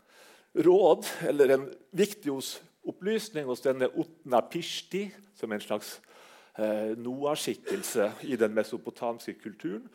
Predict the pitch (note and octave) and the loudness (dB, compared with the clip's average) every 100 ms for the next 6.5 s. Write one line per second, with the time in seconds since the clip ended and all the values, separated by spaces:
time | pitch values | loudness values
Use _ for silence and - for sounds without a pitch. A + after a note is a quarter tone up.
0 | - - D#3+ D#3 - F4 - - B2 A2 | -20 -8 2 2 4 -2 -2 -4 0 0
1 | A2 - - - _ - A#2 C#3+ C#3+ E3 | -2 -16 -20 -20 _ 2 2 4 6 6
2 | D#3 - C#3 C3+ - - - - - - | 6 4 6 4 0 -8 -10 -12 -12 -10
3 | - D#3+ F3+ F#3 - C#3 B2+ - - - | -2 0 0 -4 -2 2 2 0 -14 -6
4 | B2+ D#3 C#3 A#2 - G3 F3+ G#2 - - | -2 0 -2 -6 2 4 4 0 -6 -4
5 | C#3 G#2 - C#3 B2 B2+ - - - A#2 | -2 -4 -4 -8 -6 -6 -6 -14 -10 -2
6 | G2+ F#2 F2+ F2+ | -2 -2 -6 -10